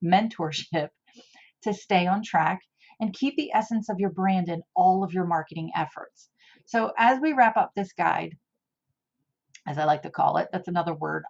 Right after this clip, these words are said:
I like to use. Everything is a guide. Um, I'm by no means an expert. You are the hero of your story, not me. I'm just,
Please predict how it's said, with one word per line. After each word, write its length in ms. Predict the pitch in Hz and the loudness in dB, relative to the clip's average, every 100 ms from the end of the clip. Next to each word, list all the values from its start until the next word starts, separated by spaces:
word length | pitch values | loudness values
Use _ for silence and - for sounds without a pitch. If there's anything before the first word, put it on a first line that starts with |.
| - - | -14 -8
I 40 | |
like 180 | 156 156 | -8 -8
to 80 | 156 | -10
use. 260 | 151 156 | -8 -8
Everything 360 | 170 165 170 165 | -6 -6 -6 -8
is 120 | 147 | -8
a 60 | - | -6
guide. 380 | - - - 156 _ _ _ _ _ _ _ - | -4 -4 -8 -12 _ _ _ _ _ _ _ 2
Um, 420 | 175 160 160 160 - | 4 4 0 -6 -2
I'm 180 | 165 160 | -2 2
by 160 | 175 | 2
no 200 | 165 170 | 2 -2
means 460 | 170 170 170 170 - - | -4 -4 -6 -8 -10 -6
an 140 | 180 | -4
expert. 540 | 175 - - 165 - - _ - | -4 -8 -6 -4 -4 -8 _ -12
You 360 | 160 160 196 | -6 0 2
are 80 | 185 | 2
the 100 | 185 | 2
hero 520 | 180 185 175 170 175 - | 0 0 0 0 -4 -8
of 120 | 156 | -8
your 120 | 185 | -8
story, 480 | - 180 160 160 190 - | -8 -8 -6 -4 -6 -6
not 380 | 165 156 160 185 | -2 2 0 -2
me. 340 | 165 165 220 - _ - | -4 -4 -6 -10 _ 0
I'm 340 | 156 175 180 | 0 0 -2
just, 460 | - 160 170 - | -2 -2 -2 -6